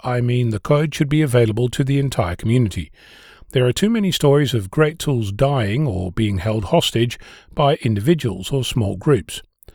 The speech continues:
The tool should continue to exist and be usable regardless of the participation of the original developer. Users should be able to fix things, add functionality, change themes, whatever.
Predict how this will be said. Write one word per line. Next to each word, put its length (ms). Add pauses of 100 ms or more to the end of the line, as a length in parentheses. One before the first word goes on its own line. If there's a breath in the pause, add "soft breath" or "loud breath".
(260 soft breath)
The 100
tool 320
should 260
continue 460
to 80
exist 480
and 260
be 120
usable 540
regardless 680
of 140
the 80
participation 800
of 100
the 120
original 400
developer. 520 (640 loud breath)
Users 560
should 240
be 100
able 140
to 40
fix 320
things, 380 (240)
add 200
functionality, 680
change 420
themes, 420 (160)
whatever. 480